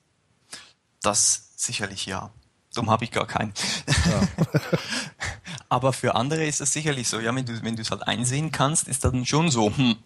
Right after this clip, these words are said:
Speaker 1: äh. Aber ich weiß jetzt nicht, ob's wirklich halt nur Jobpostings an sich sein sollten, die jetzt halt irgendwie über Twitter oder Facebook raus sollen, oder einfach mal so,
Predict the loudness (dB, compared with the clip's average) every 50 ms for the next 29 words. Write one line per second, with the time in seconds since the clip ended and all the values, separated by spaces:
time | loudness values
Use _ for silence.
0 | _ 2 4 4 6 4 4 0 -2 -8 -12 -14 -14 -16 _ -20 -18 -14 -14 -12
1 | -12 -12 -14 -16 -18 -20 -20 _ -20 _ _ _ _ _ _ -20 -20 _ -2 0
2 | 2 2 2 2 2 0 0 0 0 0 0 0 0 0 -2 -2 -2 0 0 0
3 | 0 0 0 2 2 2 2 2 2 2 0 0 -2 0 0 0 0 0 -4 -2
4 | 0 2 2 2 2 2 2 0 2 2 2 2 0 -2 -2 0 2 2 4 4
5 | 2 2 2 2 2 2 0 0 0 0 0 0 0 0 0 -2 -4 -4 0 0
6 | 0 0 2 2 2 0 2 0 -2 0 0 -2 -2 -2 -2 -2 0 -2 0 2
7 | 2 2 2 2 2 -2 -2 -2 -2 -2 -2 -4 -4 -2 2 2 2 2 2 2
8 | 2 2 2 2 2 4 4 4 2 2 2 2 2 2 2 2 2 0 0